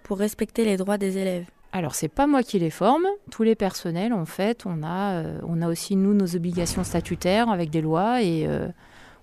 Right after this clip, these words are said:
Speaker 2: on a obligé, de toute façon, de connaître le règlement intérieur et à un moment de le form-,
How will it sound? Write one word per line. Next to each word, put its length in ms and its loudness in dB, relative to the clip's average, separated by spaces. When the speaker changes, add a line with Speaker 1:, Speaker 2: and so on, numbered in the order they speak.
Speaker 2:
on 160 0
a 280 -2
obligé, 600 0
de 100 -2
toute 200 -6
façon, 480 2
de 180 0
connaître 400 0
le 40 0
règlement 380 0
intérieur 640 0
et 120 -4
à 20 -4
un 40 -4
moment 220 -4
de 80 -2
le 80 -2
form-, 260 -6